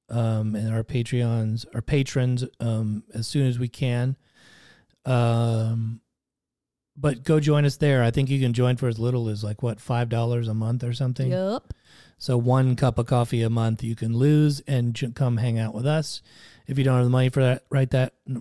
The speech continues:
Speaker 1: for that right now, we understand that. Um, what w-, what did I say to remind me of?
Speaker 2: To remind you that we're booking private shows and stuff.
Speaker 1: Oh, we have booked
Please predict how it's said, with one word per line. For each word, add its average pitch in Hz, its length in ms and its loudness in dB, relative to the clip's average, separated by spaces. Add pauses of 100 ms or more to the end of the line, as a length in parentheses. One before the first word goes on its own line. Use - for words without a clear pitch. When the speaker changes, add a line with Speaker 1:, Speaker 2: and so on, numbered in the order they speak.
(180)
Speaker 1:
for 139 140 0
that 123 220 0
right 123 200 -2
now, 127 220 0
we 120 140 0
understand 113 500 -2
that. 127 240 -2 (760)
Um, 113 600 0 (600)
what 160 100 -2
w-, 165 180 -4
what 170 160 0
did 175 140 0
I 170 100 2
say 170 260 -2
to 160 120 -6
remind 151 400 0
me 160 140 0
of? 160 200 -4 (840)
Speaker 2:
To 214 80 -8
remind 208 360 -2
you 208 100 -4
that 196 140 -4
we're 170 80 -8
booking 196 360 -8
private 254 280 -10
shows 175 220 -10
and 185 120 -10
stuff. - 300 -12
Speaker 1:
Oh, 156 200 4
we 139 200 2
have 156 260 2
booked 165 460 0